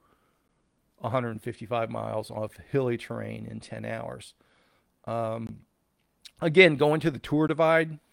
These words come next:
training model that we were talking about for rat one thousand, uh, you know, it's not a realistic scenario to go do the Tour Divide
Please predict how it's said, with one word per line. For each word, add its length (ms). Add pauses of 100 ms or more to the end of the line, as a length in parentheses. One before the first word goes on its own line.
(240)
training 420
model 520
that 120
we 100
were 80
talking 360
about 280
for 100
rat 320
one 200
thousand, 480 (1120)
uh, 480 (1600)
you 100
know, 120
it's 160
not 200
a 40
realistic 580
scenario 520
to 120
go 180
do 220
the 100
Tour 240
Divide 520